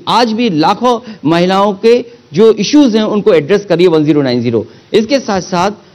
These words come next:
जो dial hundred बनाया था, मैंने उत्तर प्रदेश के जो उस समय के अधिकारी थे, जो,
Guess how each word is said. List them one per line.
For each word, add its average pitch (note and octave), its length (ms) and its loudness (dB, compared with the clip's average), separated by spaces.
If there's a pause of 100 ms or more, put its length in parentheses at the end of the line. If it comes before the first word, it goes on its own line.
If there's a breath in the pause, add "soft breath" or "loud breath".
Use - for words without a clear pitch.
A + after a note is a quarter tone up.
(120)
जो D#3+ 360 2
dial F3+ 320 0
hundred G#3 300 2
बनाया C3+ 300 -4
था, G3+ 260 -8 (300 soft breath)
मैंने F#3+ 180 2
उत्तर G#3+ 300 2
प्रदेश F3+ 400 -4
के G3+ 120 2
जो G3+ 200 4
उस F#3 200 -2
समय G3 240 -4
के G3 160 0
अधिकारी D#3+ 500 -2
थे, G2 220 -4 (460 soft breath)
जो, F#3 180 4